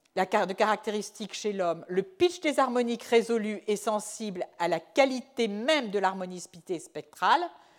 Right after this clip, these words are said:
Nous avons vu qu'en modifiant cette harmonicité spectrale, la détection du pitch se dégrade,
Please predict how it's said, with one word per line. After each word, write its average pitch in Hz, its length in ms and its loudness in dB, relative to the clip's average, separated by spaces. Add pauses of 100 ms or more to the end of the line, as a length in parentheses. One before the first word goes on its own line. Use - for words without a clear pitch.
(400)
Nous 196 240 4
avons 311 260 8
vu 277 200 0
qu'en 220 180 2
modifiant 269 880 2
cette - 640 -4 (320)
harmonicité 226 760 0
spectrale, 165 960 -2 (680)
la 180 200 4
détection 240 640 -2
du 185 160 -8
pitch 180 360 -12
se - 180 -16
dégrade, 185 480 2